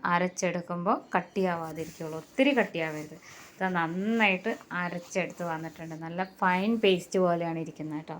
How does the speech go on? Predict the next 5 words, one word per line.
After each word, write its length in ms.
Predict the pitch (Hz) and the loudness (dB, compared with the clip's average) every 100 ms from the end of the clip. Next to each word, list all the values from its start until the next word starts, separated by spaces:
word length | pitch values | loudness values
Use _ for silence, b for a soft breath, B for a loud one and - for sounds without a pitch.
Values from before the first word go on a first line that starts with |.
| - B B B B 185 | -14 B B B B -4
ഒട്ടും 340 | 180 - 240 233 | -4 2 4 6
തന്നെ 220 | 214 202 262 302 - _ _ _ B B B - - | 6 6 2 2 -12 _ _ _ B B B -6 2
ചെറിയ 220 | 208 208 208 | 4 4 4
ചെറിയ 200 | 202 202 214 | 4 6 6
തരികളൊന്നും 640 | 196 190 196 208 196 190 | 6 6 4 6 4 4